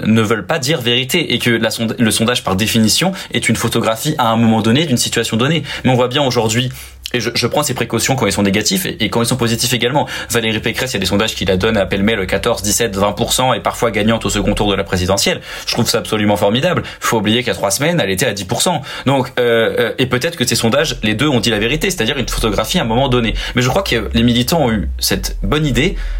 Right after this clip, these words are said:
d'analyser ce débat par le fond, d'analyser ce congrès par le fond et de dire, « Ok, on regarde pas les sondages, on se dit, nous, quel candidat nous correspond le plus ? »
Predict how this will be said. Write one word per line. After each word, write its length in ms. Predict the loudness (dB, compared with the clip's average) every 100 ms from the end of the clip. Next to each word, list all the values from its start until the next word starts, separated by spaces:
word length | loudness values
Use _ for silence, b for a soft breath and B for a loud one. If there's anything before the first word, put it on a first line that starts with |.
| 0
d'analyser 420 | 0 2 2 2
ce 60 | 0
débat 400 | 2 0 -2 -8 -4
par 140 | 0
le 100 | 2
fond, 260 | 2 0 -2 -6 -4
d'analyser 360 | 0 2 2 0
ce 60 | 0
congrès 260 | 0 0
par 140 | 0 0
le 80 |
fond 180 | 0 0
et 20 |
de 80 | 2
dire, « 160 | 2 0
Ok, 140 | 2 0
on 60 |
regarde 180 | 0 0
pas 80 | 0
les 60 |
sondages, 400 | 0 0 0 -2 B -2
on 100 | -2
se 60 | 2
dit, 140 | 2
nous, 160 | 4 2
quel 200 | 0 0
candidat 320 | 0 0 0
nous 120 | 0
correspond 380 | 0 0 0 -2
le 80 | -2
plus ? » 260 | -4 -4